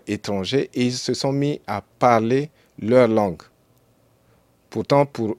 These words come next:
eux, ils se sont dit, euh, tu les prends à un autre moment, ils ne peuvent pas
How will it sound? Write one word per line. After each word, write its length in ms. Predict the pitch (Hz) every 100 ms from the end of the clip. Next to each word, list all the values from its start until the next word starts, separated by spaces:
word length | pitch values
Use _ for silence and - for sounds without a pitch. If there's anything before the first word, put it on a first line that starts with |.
| -
eux, 280 | 143 180 254 _ _ _ _ _ -
ils 80 | 120
se 120 | 120
sont 220 | - 135
dit, 380 | 113 123 143 - _ _ _
euh, 560 | 104 101 95 90 87 82 - _ _ _ _ _ _ _ _ _ _ -
tu 140 | 151
les 100 | 135
prends 220 | 120 165
à 60 | 147
un 120 | 143
autre 180 | 139 117
moment, 280 | 110 113 151
ils 160 | 139
ne 40 | 110
peuvent 280 | - 131 -
pas 220 | 107